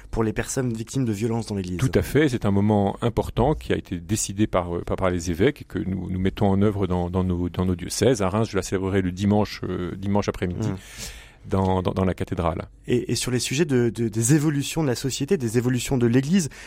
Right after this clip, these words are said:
Speaker 1: je mentionnais le mariage des prêtres, le diaconat féminin, la bénédiction des, des couples irréguliers, autant de sujets qui sont d'ailleurs à l'ordre du jour, euh, du synode qui a lieu en ce moment, grande réflexion sur l'avenir de l'Église. Que peut-on en attendre ?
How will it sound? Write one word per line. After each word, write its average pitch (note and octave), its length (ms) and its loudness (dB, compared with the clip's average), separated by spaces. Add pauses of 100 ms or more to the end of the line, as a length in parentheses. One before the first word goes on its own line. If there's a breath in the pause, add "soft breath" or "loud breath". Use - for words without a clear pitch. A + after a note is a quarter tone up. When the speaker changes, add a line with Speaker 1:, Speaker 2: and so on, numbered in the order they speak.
Speaker 1:
je - 120 -2
mentionnais C3 400 2
le A#2+ 100 4
mariage A2+ 300 -2
des C#3+ 100 4
prêtres, D#3+ 360 0
le A#2 60 -6
diaconat B2 360 2
féminin, C#3 420 2
la B2 120 2
bénédiction B2 500 0
des, A#2+ 100 0
des A#2 160 -2
couples - 240 -10 (320 loud breath)
irréguliers, C#3 380 2
autant G3 180 4
de D3+ 60 2
sujets F3+ 240 2
qui D#3 100 -6
sont D3+ 140 -4
d'ailleurs D3 260 2 (260 loud breath)
à C3 100 4
l'ordre C#3+ 180 2
du C#3+ 120 4
jour, C#3 220 4
euh, A#2+ 80 4
du A2 140 -4
synode D#3 400 2
qui C#3 100 0
a C3 40 4
lieu C#3 160 0 (120)
en A#2+ 140 -4
ce - 160 -6
moment, D3 320 2
grande B2 180 0
réflexion B2 460 -4 (280 loud breath)
sur - 140 -4
l'avenir B2 260 2
de B2 60 0
l'Église. C#3+ 300 0
Que - 160 2
peut-on D#3 340 -2
en B2 80 0
attendre ? G#2 480 -4